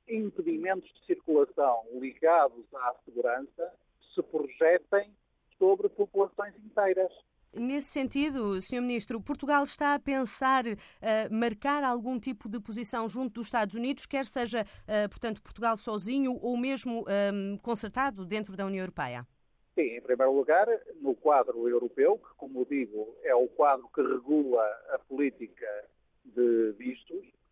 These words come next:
Speaker 1: eh, dentro do quadro europeu, Portugal acompanhará e acompanha os pedidos de esclarecimento que já foram formulados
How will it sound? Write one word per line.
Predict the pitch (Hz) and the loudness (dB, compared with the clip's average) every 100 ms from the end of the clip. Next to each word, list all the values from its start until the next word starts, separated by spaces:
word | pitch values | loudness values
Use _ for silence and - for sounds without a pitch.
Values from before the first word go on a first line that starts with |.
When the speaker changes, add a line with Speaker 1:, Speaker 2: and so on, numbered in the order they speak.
| _ _ _ _ _ - | _ _ _ _ _ 0
Speaker 1:
eh, | 175 156 | 2 2
dentro | 131 185 185 165 | 4 4 4 -2
do | 143 | -2
quadro | 131 123 131 | 0 2 2
europeu, | 123 143 156 233 247 - - | 0 0 2 2 0 -12 -20
Portugal | - 135 127 151 196 | -14 -2 4 4 4
acompanhará | 175 - 139 135 123 117 117 160 214 | 0 -2 -6 -8 -8 -2 0 2 0
e | 131 | 0
acompanha | 120 123 117 135 160 190 202 - | 2 0 2 2 2 -2 -12 -12
os | 139 - | -20 -14
pedidos | 127 147 180 - | -2 2 2 0
de | |
esclarecimento | - 147 - 127 151 180 | -4 -4 -2 -4 -2 -2
que | - | -2
já | 143 131 | 0 2
foram | 160 139 | 0 -2
formulados | - 120 117 123 160 175 175 | -8 -14 -2 4 4 2 -6